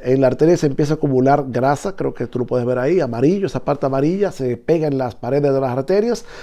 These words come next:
y si seguimos y no cambiamos nuestra forma de comer, entonces se pone así, miren, se va estrechando, y después si nosotros seguimos comiendo de esta forma, va a pasar esto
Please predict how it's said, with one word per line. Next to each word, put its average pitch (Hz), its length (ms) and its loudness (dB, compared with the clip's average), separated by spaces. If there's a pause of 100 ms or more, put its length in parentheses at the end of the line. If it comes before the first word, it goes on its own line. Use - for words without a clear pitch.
(140)
y 151 140 6
si 170 80 4
seguimos 214 600 6
y 139 120 2
no 165 240 4
cambiamos 180 380 6
nuestra 143 200 2
forma 160 260 2
de 156 120 2
comer, 185 260 4
entonces 180 480 2 (840)
se 143 180 2
pone 165 340 6
así, 117 320 -4
miren, 80 320 -6
se 110 120 -8
va 135 100 2
estrechando, 165 640 2 (440)
y 226 320 4 (280)
después 135 500 4
si 170 340 2
nosotros 139 440 -2
seguimos 156 320 2
comiendo 147 340 0
de 151 60 2
esta 147 160 -2
forma, 190 400 2 (460)
va 139 80 8
a 143 60 2
pasar 139 280 2
esto - 320 -4